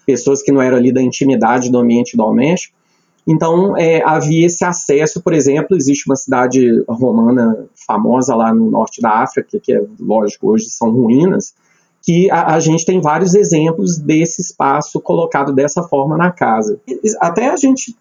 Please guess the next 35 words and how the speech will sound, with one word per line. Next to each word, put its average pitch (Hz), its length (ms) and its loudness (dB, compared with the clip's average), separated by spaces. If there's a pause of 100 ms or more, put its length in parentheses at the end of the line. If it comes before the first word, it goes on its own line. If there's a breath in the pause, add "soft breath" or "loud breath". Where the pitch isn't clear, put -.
(220)
trazendo 160 380 0
um 170 80 0
pouquinho 165 320 0
mais 143 240 0
perto, 123 720 0
é, 113 220 2
de 113 180 0
nós, 113 600 0
aqui 120 340 -2
em 123 60 4
Minas, 139 360 2
por 107 160 -2
exemplo, 127 480 0
né, 170 220 2 (380)
herdando 147 520 2
aí 139 140 4
a 135 60 0
tradição 127 400 0
da 113 120 0
Casa 123 320 -2
dos 120 120 -4
Bandeirantes, 123 760 0 (400)
então 180 300 0
tinha 190 300 0
aquela 190 200 0
questão 175 360 -2
de 175 100 0
você 180 240 -2
colocar, 143 640 -2 (320)
é, 123 580 2
essas 135 420 0
funções 156 1080 0 (100)
que - 100 -2
não 151 260 2
eram 127 800 2